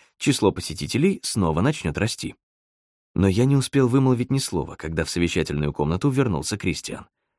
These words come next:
Дышал он тяжело, словно белая облегающая футболка сдавила ему грудь.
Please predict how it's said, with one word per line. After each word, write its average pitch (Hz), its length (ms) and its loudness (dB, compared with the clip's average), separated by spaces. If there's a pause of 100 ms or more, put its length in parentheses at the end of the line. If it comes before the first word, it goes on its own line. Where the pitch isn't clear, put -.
(160)
Дышал 90 340 2
он 80 100 0
тяжело, 80 460 -2 (320)
словно 120 360 4
белая 110 320 4
облегающая 107 600 4
футболка 90 420 0
сдавила 95 400 2
ему 90 200 4
грудь. 92 320 -2